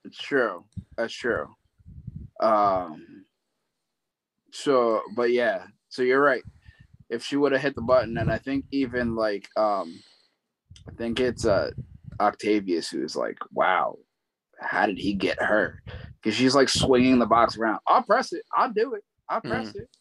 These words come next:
Speaker 1: Watch
Speaker 2: Yeah.
Speaker 1: me."
Speaker 2: So at this point, we're at Ned's house, and it's Ned and M J sitting at his dining room table,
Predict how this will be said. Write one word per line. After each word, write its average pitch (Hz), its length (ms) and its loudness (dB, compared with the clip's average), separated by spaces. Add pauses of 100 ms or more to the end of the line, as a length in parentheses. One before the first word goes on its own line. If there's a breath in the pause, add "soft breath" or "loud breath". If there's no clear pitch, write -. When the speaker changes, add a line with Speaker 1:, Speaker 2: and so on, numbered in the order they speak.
(280)
Speaker 1:
Watch 147 200 -2
Speaker 2:
Yeah. 90 160 -2
Speaker 1:
me." - 80 -14 (1600 loud breath)
Speaker 2:
So 160 280 10
at 147 120 2
this 208 200 6
point, 170 300 2
we're 131 340 4
at 135 180 6
Ned's 139 240 0
house, 127 540 2
and 123 460 0
it's 120 320 -2
Ned 120 240 0
and 117 100 -8
M 117 160 -4
J 117 180 -2
sitting 113 260 -6
at 113 80 -6
his 113 100 -10
dining 113 240 -6
room 113 120 -10
table, 104 480 -6